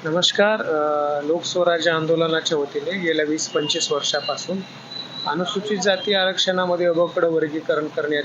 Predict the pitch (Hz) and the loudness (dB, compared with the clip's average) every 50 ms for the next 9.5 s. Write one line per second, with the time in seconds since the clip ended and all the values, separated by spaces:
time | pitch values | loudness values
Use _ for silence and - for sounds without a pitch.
0 | 135 151 147 160 185 175 165 156 156 147 - - 151 139 139 135 139 131 - - | 0 0 0 0 0 0 0 0 0 0 0 0 0 0 0 0 -2 -2 -2 -2
1 | 135 123 120 120 - 127 120 - 131 131 135 127 - - 143 127 117 113 113 - | -2 -2 -4 -4 -6 -8 -4 -2 0 0 0 -2 -2 -4 -4 -4 -4 -6 -8 -8
2 | - - - - - - - - - - - - 160 165 190 202 - 170 170 165 | -8 -8 -6 -6 -6 -6 -6 -6 -4 -6 -4 -2 0 0 0 0 0 0 0 0
3 | 165 156 - 196 196 185 - 175 160 156 170 185 185 - 165 156 147 165 170 170 | 0 0 -2 -2 0 0 0 0 0 0 -2 -4 -2 0 -2 2 2 2 2 2
4 | - 180 175 175 - 165 156 147 143 151 160 165 175 180 170 - - - - - | 2 0 0 0 0 0 0 0 0 0 -2 -2 -2 -4 -6 -10 -18 -20 -20 -18
5 | - - - - - - 156 151 151 151 147 147 - - - 147 151 170 165 - | -20 -20 -20 -18 -12 -8 -4 -2 -2 -2 -2 -4 -8 -2 0 0 2 2 2 0
6 | 208 202 214 226 214 190 180 - - 160 165 180 185 - - - - 175 156 151 | 2 2 2 2 4 2 0 0 0 -2 -2 -2 -2 -4 -6 -4 -2 -2 -2 0
7 | 139 180 180 180 175 - 180 180 185 185 175 151 156 170 185 185 175 170 170 180 | 0 0 0 0 -2 -4 -4 -4 -2 -2 -2 0 2 0 0 0 0 0 0 2
8 | 175 175 170 165 143 - - - - - - - - 135 143 147 147 160 180 214 | 2 0 -2 -4 -8 -14 -18 -18 -18 -18 -18 -8 -2 0 0 0 2 2 0 2
9 | - 240 220 190 165 156 131 117 127 165 | 2 2 0 0 0 -2 -2 -2 -4 -6